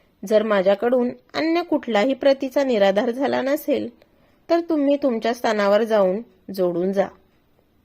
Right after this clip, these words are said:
सीतामातेच्या एवढ्या बोलण्यानंतर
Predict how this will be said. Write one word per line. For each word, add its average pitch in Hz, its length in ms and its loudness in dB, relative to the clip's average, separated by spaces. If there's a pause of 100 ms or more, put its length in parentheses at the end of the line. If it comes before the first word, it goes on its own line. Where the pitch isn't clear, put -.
(760)
सीतामातेच्या 330 1000 0 (260)
एवढ्या 214 340 0
बोलण्यानंतर 226 800 -2